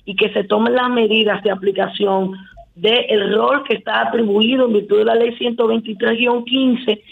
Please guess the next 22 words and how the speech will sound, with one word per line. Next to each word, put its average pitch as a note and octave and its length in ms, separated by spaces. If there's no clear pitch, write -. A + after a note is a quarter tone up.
y A3+ 220
todo A#3+ 240
lo B3+ 80
establecido A3 800
en A3+ 520
la G3 180
Ley G#3 160
General A3 480
de A3 160
Salud, G#3+ 500
que G3+ 160
dispone A3 580
cuáles A3 380
son A3 260
las G3+ 280
normativas G3+ 800
y G3+ 60
las G3+ 200
directrices G#3 680
en G#3 100
los G3+ 160
establecimientos G3+ 760